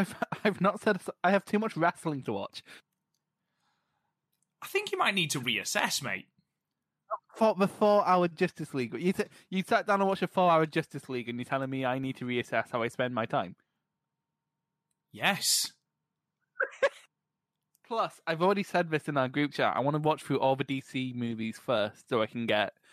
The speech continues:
Speaker 1: a baseline of what I might think going into it.
Speaker 2: Okay, I am
Speaker 1: 'Cause
Speaker 2: just gonna say this, Chris, before we, before we move on.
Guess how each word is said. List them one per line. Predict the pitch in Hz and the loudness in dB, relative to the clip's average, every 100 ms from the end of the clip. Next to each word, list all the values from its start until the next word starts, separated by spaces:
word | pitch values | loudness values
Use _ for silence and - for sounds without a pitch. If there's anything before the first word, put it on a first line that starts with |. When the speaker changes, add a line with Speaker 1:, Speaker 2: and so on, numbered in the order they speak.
| _ _ | _ _
Speaker 1:
a | 135 | -4
baseline | - 139 131 - 123 117 113 107 - 113 | 2 0 0 -2 -2 0 -2 -6 -6 0
of | 110 104 | 0 0
what | 110 95 | 0 0
I | 104 | 0
might | 107 - | -4 -8
think | - 107 107 | -6 -6 -2
going | 101 104 | -4 -4
into | 107 - - | -6 -6 -10
it. | - - _ _ - | -12 -20 _ _ -8
Speaker 2:
Okay, | 151 123 104 - - _ | -6 -6 -10 -18 -20 _
I | 147 | 2
am | 202 | 2
Speaker 1:
'Cause | 208 | 2
Speaker 2:
just | 190 | -2
gonna | 226 | 0
say | 202 190 196 | 0 -2 0
this, | 180 - | 0 -2
Chris, | 117 143 - | -4 -4 -4
before | 143 165 170 | -6 -4 -4
we, | 160 - | -6 -8
before | 151 190 | -2 -2
we | 196 | 0
move | 196 190 180 | 0 0 -2
on. | 143 107 | -2 -4